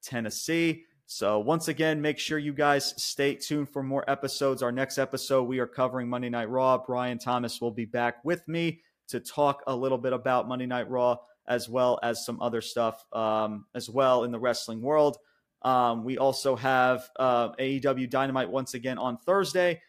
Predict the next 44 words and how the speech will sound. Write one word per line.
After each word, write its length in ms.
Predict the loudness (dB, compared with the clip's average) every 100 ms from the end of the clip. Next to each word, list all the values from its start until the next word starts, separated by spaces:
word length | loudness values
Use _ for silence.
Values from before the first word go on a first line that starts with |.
| _
as 180 | -8 -6
well 240 | 0 2 2
as 140 | -2
talking 380 | -2 -2 -2 -4
a 20 |
little 160 | -2 0
bit 140 | -2
about 240 | 0 0 0
N 160 | -4
X 180 | -4 -6
T. 220 | -4 -2
We 140 | -4 -4
talked 260 | -4 -4
about 240 | -2 -2 -2
N 100 | -4
X 200 | -6 -8
T 320 | -4 -2 -2 -6 _ _ _
and 160 | -6 -2
A 120 | -4
E 100 | -2
W 320 | 0 0 0
going 240 | -2 -4 -2
head-to-head 480 | -4 -2 -2 0
at 100 | 0
one 160 | -2 -6
another, 440 | -2 0 2 0 -2 _ _
um, 220 | -2 -2
in 100 | -2
regards 380 | -6 0 0 0
to 60 | -2
their 160 | -2 -2
pay-per-view 480 | -2 -4 -6 -2
events 320 | -2 -2 -4 -6
coming 260 | -8 -4
up 160 | -6 -2
later 300 | 0 0 -2
on 220 | -2 -2
in 80 | -2
Memorial 400 | -6 -4 -2 -2
Day 180 | -2 -4
weekend 420 | -2 -4 -2 -2
on 100 | -2
that 200 | -4 -6
Sunday. 520 | -4 -4 2 2 2